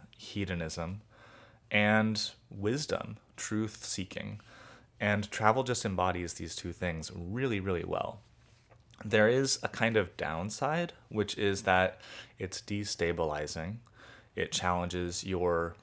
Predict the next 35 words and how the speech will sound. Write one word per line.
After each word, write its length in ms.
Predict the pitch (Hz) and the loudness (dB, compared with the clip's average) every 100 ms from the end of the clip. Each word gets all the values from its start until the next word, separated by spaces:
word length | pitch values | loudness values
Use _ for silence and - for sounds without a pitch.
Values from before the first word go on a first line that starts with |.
| - - - - - - - - - - | -20 -20 -20 -20 -20 -20 -20 -20 -20 -8
life 400 | 95 87 90 - | 2 2 2 -4
structure. 880 | - - - 90 - - 78 78 110 - - - - - | -6 -6 0 0 0 -6 -6 -6 -8 -14 -20 -20 -20 -12
So 360 | - 92 87 | -2 2 2
it's, 400 | 87 87 - - - | 0 -4 -4 -6 -8
it's 200 | - 95 | -8 -4
especially 500 | 92 - 92 - 90 | -4 0 0 2 -2
difficult 640 | 82 - 95 92 80 82 - | -2 -2 -2 -2 -4 -6 -6
for 100 | - | -10
people 380 | 80 90 - 82 | -8 -10 -6 -4
that 160 | 82 80 | -4 -4
are 100 | 78 | -2
highly 320 | 87 85 82 | 0 -2 -2
structured 640 | - 80 76 - 82 98 - | -6 -6 -6 -6 -6 -6 -8
to 180 | - | -6
work 280 | 82 90 87 | -2 -2 -2
into 180 | 85 82 | -4 -6
their 120 | 80 | -6
lifestyle. 800 | 76 78 - - 85 80 85 101 - - - - - - - - | -6 -6 -6 -2 0 0 -2 -6 -14 -20 -18 -16 -16 -20 -20 -8
And 680 | 98 95 98 95 95 95 - - _ | -2 2 2 2 2 0 -4 -12 _
it 200 | - 92 | -4 -2
disturbs 480 | 95 - 110 107 104 | -2 -2 0 0 0
your 100 | 107 | -2
routine, 680 | 104 98 - 143 127 - 104 - - | -2 -4 -6 -6 -6 -8 -12 -16 -10
and 120 | 92 92 | -6 -6
people 320 | 117 110 101 | -6 -4 -2
are 200 | 92 101 | 0 -2
more 220 | 101 98 | 0 -2
productive, 720 | 95 95 90 92 85 85 - - - | -2 0 0 0 -4 -6 -10 -14 -4
most 300 | 92 98 - | -2 -2 -4
productive, 500 | - - - - - | -6 -6 -8 -10 -8
when 180 | 90 85 | -6 -4
they 80 | |
have 240 | 85 87 - | -4 -6 -8
a 100 | - | -10
routine. 420 | - - - 107 | -10 -10 -10 -12